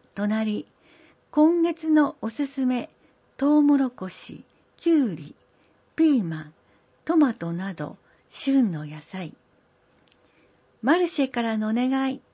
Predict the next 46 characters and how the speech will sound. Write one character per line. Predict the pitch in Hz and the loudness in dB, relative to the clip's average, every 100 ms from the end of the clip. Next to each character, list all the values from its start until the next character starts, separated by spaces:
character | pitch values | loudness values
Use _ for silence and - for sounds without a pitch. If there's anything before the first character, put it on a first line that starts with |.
| _ _ _ _ _ _ _ 190 | _ _ _ _ _ _ _ -4
マ | 240 | -4
ス | - - | -4 -10
ク | 165 | -12
着 | 165 175 - 269 | -10 -12 -8 -4
用 | 262 262 254 | -2 0 0
の | 240 240 - | -2 -4 -8
ご | - 190 | -8 -8
協 | - 311 302 | -2 0 2
力 | 285 277 277 | 0 -2 -4
を | 269 - | -4 -6
お | 185 | -6
願 | 208 202 196 | -6 -6 -8
い | 202 | -10
し | - 185 | -12 -12
ま | 185 | -12
す。 | - _ _ _ _ _ _ _ _ _ _ _ | -14 _ _ _ _ _ _ _ _ _ _ _
買 | - 302 | -2 2
い | 330 | 4
物 | 320 330 | 4 4
の | 311 302 | 4 2
際 | 302 285 254 | 0 -2 -2
は、 | 190 180 - _ _ _ _ | -4 -8 -10 _ _ _ _
前 | 226 302 320 | -2 2 2
に | 208 170 | 2 -2
並 | 160 185 233 | -4 -4 -2
ん | 233 | -2
で | 226 | -2
い | 220 | -4
る | 214 | -4
方 | 214 208 214 214 | -6 -10 -10 -10
と | - 151 165 - _ _ _ | -10 -14 -14 -20 _ _ _
間 | 196 226 262 | -4 0 0
隔 | 262 247 - 226 | -2 -8 -6 -6
を | 220 - | -6 -8
空 | 165 | -10
け | - 226 | -10 -10
て | - 233 - _ | -8 -10 -10 _
お | 160 | -6
並 | 196 240 247 | -2 -2 -2
び | 247 | -8
く | 262 | -10
だ | 262 262 | -8 -6
さ | 277 | -8
い。 | - - _ _ _ _ _ _ _ _ _ | -10 -12 _ _ _ _ _ _ _ _ _
県 | 359 359 269 190 | -2 2 2 0
の | 170 190 | -4 -8